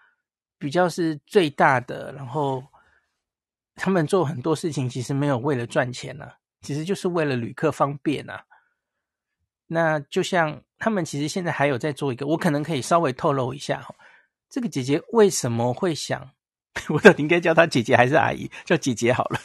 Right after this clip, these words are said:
这个姐姐为什么会想跟我联络？因为她知道我的另一个身份嘛，她知道孔医师的身份。她其实现在有在做另外一个可以让外国人到诊所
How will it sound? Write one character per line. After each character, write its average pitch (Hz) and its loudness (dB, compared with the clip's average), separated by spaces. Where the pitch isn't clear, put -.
这 - -2
个 233 2
姐 143 0
姐 135 2
为 202 8
什 190 0
么 139 4
会 185 0
想 117 -4
跟 175 -2
我 156 -2
联 135 -4
络？ 190 4
因 202 -4
为 208 -2
她 190 0
知 196 -8
道 196 4
我 131 -2
的 131 -2
另 180 0
一 - -2
个 156 0
身 175 -2
份 151 2
嘛， - -12
她 185 -8
知 180 -4
道 185 2
孔 117 -4
医 139 -2
师 147 -8
的 135 0
身 120 -4
份。 - -6
她 262 -2
其 214 -4
实 180 -4
现 185 0
在 160 0
有 - -8
在 156 -2
做 151 0
另 147 -4
外 139 0
一 143 -12
个 - -8
可 170 0
以 135 -4
让 160 0
外 190 4
国 127 -6
人 139 -6
到 147 -2
诊 143 -2
所 - -8